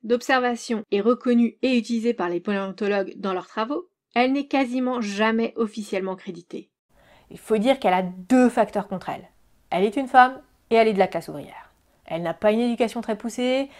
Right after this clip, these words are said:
Speaker 2: elle est allée à l'école de sa paroisse où elle a appris à lire, mais elle n'y est pas retournée depuis la mort de son père. Cela ne l'empêche pas de se former à la paléontologie et à suivre les avancées de la discipline,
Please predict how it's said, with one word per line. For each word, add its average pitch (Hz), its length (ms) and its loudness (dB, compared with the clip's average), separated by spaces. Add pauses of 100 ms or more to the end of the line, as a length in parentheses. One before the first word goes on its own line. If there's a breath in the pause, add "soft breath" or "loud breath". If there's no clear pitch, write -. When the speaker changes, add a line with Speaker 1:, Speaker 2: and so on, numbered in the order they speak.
(220 loud breath)
Speaker 2:
elle 180 160 0
est 190 120 -2
allée 214 160 6
à 220 120 2
l'école 220 340 -2
de 208 80 -2
sa 208 160 -2
paroisse 220 520 4
où 202 80 -4
elle 170 100 0
a 170 80 -2
appris 170 220 -6
à 180 60 0
lire, 254 260 -2 (720 soft breath)
mais 226 120 2
elle 240 100 4
n'y 247 60 4
est 254 40 4
pas 254 120 2
retournée 226 320 -2
depuis 220 160 -4
la 196 80 2
mort 185 140 0
de 185 60 -4
son 170 160 -8
père. - 320 -14 (220)
Cela 311 320 6
ne 339 100 2
l'empêche 294 300 2
pas 247 140 0
de 240 40 -8
se 226 100 -10
former 214 360 2
à 269 100 6
la 202 100 4
paléontologie 185 760 -4
et 196 160 2
à 180 80 -4
suivre 240 400 -4
les 202 140 0
avancées 180 280 -2
de 190 60 -2
la 190 60 0
discipline, 170 420 -14